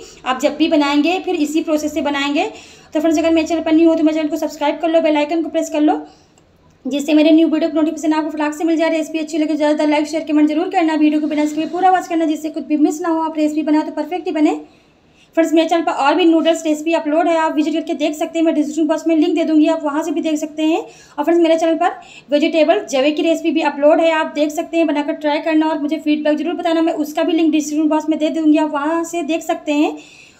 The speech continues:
और फ्रेंड्स, बनाकर try करिएगा, feedback जरूर बताइएगा। चलिए recipe बनाना शुरू करते हैं। इसको बनाने फ्रेंड्स, मैंने दो packet noodles लिया है, आप किसी भी brand का ले सकते हैं, Optional है। एक मैंने छोटे size का पत्ता गोभी, उसे भी मैंने धोकर ऐसे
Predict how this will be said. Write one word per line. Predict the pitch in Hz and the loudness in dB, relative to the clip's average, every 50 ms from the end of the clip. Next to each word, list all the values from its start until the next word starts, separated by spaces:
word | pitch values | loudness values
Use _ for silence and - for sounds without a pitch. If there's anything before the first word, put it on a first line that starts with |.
| _ - | _ -8
और | 285 | 0
फ्रेंड्स, | - 330 339 320 302 - | 2 2 2 2 0 -4
बनाकर | - 277 285 285 285 311 302 | -4 -4 -2 -2 -2 -4 -4
try | 302 311 302 311 349 | -2 0 0 0 0
करिएगा, | 302 349 330 349 349 | 0 0 0 0 0
feedback | 330 - 311 - 302 302 302 | 0 0 -2 0 0 -2 0
जरूर | 294 349 - | -2 -4 -4
बताइएगा। | - 349 349 349 339 | -2 -2 -2 -2 -2
चलिए | - 339 302 320 | -2 -2 -2 -2
recipe | 311 311 294 294 277 | -2 -2 -4 -2 -2
बनाना | 302 302 302 302 | 0 2 2 2
शुरू | 302 339 381 381 | 2 0 0 -2
करते | 381 359 - 349 | -2 0 0 -2
हैं। | 330 | -2
इसको | 320 - 330 | -2 -4 -4
बनाने | 269 302 302 311 311 330 | -2 0 0 0 0 0
फ्रेंड्स, | 302 339 294 311 | -2 -2 0 0
मैंने | 320 330 311 | 0 0 0
दो | 311 320 330 | 2 0 2
packet | 330 311 302 302 359 427 - - - - - _ _ _ _ - | 2 2 0 0 -2 -4 -6 -10 -20 -20 -20 _ _ _ _ 0
noodles | 277 294 294 277 339 359 - - | 2 2 4 4 2 0 0 0
लिया | 320 311 311 320 320 | 2 4 4 4 4
है, | 320 359 | 2 0
आप | 370 370 - - | -2 -2 -2 -4
किसी | 320 311 - 349 | -4 -2 0 0
भी | 370 | 0
brand | 381 - 339 320 330 320 | 2 2 2 4 4 2
का | 320 320 | 2 2
ले | 311 330 359 349 | 2 2 2 0
सकते | 370 330 349 - 330 311 | 0 -4 -4 -2 0 2
हैं, | 302 294 349 - - - - _ _ _ _ _ _ _ - | 2 2 2 0 -2 -8 -16 _ _ _ _ _ _ _ -8
Optional | 254 262 247 - 285 311 349 370 330 | -6 -6 -6 -2 2 2 2 4 2
है। | 330 349 453 - - - - _ - _ _ _ _ _ _ _ _ _ _ _ _ _ _ _ _ _ _ _ _ _ _ _ _ _ _ _ _ _ _ - | 0 0 -2 -4 -10 -18 -20 _ -20 _ _ _ _ _ _ _ _ _ _ _ _ _ _ _ _ _ _ _ _ _ _ _ _ _ _ _ _ _ _ 0
एक | 285 311 302 311 | 0 0 2 2
मैंने | 320 330 349 | 2 2 2
छोटे | 339 - 330 311 339 330 | 2 2 0 0 2 0
size | 339 330 330 339 | 0 0 0 0
का | 349 | -2
पत्ता | 339 320 294 - - 320 | -4 -4 -4 -2 -2 -2
गोभी, | 320 311 302 247 302 349 370 | 0 0 0 0 0 0 0
उसे | - 320 302 302 339 | -2 -4 -4 -2 0
भी | 339 | 2
मैंने | 311 311 311 330 311 | 4 4 4 2 2
धोकर | 285 285 277 277 339 370 | 0 -2 -2 0 0 2
ऐसे | 381 285 277 262 - 349 | 2 0 -2 -2 -4 -6